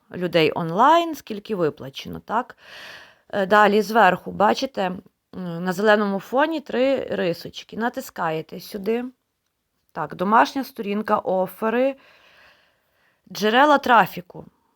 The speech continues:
обираєте. Це потрібно зробити.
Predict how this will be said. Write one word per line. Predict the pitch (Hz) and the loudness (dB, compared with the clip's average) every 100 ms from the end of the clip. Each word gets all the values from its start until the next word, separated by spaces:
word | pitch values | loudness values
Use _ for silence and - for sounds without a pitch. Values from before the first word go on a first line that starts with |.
| _ _ _ | _ _ _
обираєте. | - 160 170 160 151 143 _ 190 185 _ _ _ _ _ _ _ _ _ _ _ _ _ _ _ _ _ _ _ _ _ _ _ _ _ _ _ _ | -16 -8 -4 -4 -6 -12 _ -20 -20 _ _ _ _ _ _ _ _ _ _ _ _ _ _ _ _ _ _ _ _ _ _ _ _ _ _ _ _
Це | - 226 | -8 -6
потрібно | 226 - 202 202 | -6 -10 -4 -4
зробити. | 185 180 160 156 - | -4 -8 -8 -10 -16